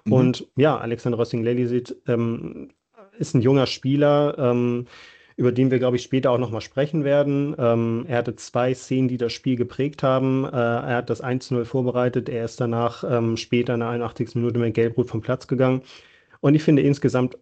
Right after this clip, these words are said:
Speaker 2: hat er ein gutes Spiel gemacht. Man darf nicht vergessen, wie jung der Bursche ist. Neunzehn ist er, glaub ich, inzwischen. Und, ähm, ja,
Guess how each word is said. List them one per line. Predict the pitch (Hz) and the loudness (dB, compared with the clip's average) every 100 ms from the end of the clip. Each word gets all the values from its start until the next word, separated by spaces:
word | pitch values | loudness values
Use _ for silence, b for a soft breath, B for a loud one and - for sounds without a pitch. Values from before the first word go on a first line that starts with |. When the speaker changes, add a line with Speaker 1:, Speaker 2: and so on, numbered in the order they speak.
| - | -6
Speaker 2:
hat | 127 135 | -4 -2
er | |
ein | 120 | -2
gutes | 113 131 110 | -2 -4 -6
Spiel | - 110 104 | -10 -8 -6
gemacht. | 107 104 | -6 -6
Man | 123 | -4
darf | 117 127 | -2 -2
nicht | 139 | -2
vergessen, | - 113 127 131 | -4 -4 -4 -4
wie | 110 | -2
jung | 117 143 | 0 0
der | 123 | 0
Bursche | 127 131 - | -2 -2 -2
ist. | 131 131 - - - - | -2 -2 -4 -16 -18 -6
Neunzehn | 117 135 143 | -2 0 0
ist | 135 | 0
er, | 135 | 2
glaub | 123 127 | 2 2
ich, | 127 | 0
inzwischen. | 120 127 123 127 127 B B B B | -2 -4 -2 -2 -4 B B B B
Und, | - 120 117 117 113 | 2 2 4 0 -2
ähm, | - 113 113 113 113 110 _ _ _ | 0 0 0 -4 -6 -14 _ _ _
ja, | - 127 98 | -2 -2 -2